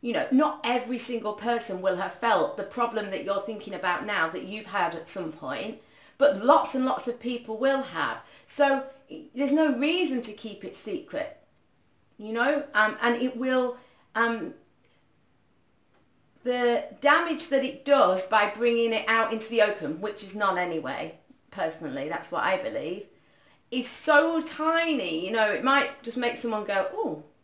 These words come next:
you know, even if it's something quite, um, upsetting or whatever,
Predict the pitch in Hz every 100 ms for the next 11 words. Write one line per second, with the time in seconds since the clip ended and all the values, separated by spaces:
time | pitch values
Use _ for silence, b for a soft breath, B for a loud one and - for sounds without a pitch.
0 | _ 208 185 139 208 214 - 240 160 156
1 | 240 - 240 185 - - 214 202 202 -
2 | - 196 190 180 - b b b b b
3 | _ _ - 190 - 190 196 226 233 160
4 | 147 160 170 202 233 262